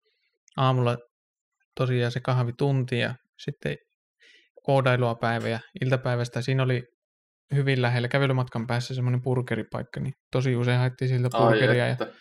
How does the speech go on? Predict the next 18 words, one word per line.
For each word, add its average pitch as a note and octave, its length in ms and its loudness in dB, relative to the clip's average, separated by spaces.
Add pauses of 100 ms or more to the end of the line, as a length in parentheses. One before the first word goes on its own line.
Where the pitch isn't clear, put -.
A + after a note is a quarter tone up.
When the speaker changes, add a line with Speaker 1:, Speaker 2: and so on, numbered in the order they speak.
(260)
Speaker 1:
toimistolla C#3 460 2
syötiin C3 460 0
ja B2+ 100 0 (160)
sitten C3 340 0
ilta C3 260 2
oltiin A#2+ 280 -6
toimistolla, A#2 500 -2
joko A2 200 -8
pelattiin A#2 560 -6
tai A#2 160 -6 (400)
Speaker 2:
<laughs> - 400 -12
Speaker 1:
katsottiin A#2 540 -2
jotain A#2 200 2
Speaker 2:
Perus. A#2 180 0
Speaker 1:
tai B2+ 100 -2
muuta B2+ 260 -2
tämmöistä B2+ 460 -4
ja C3 80 -4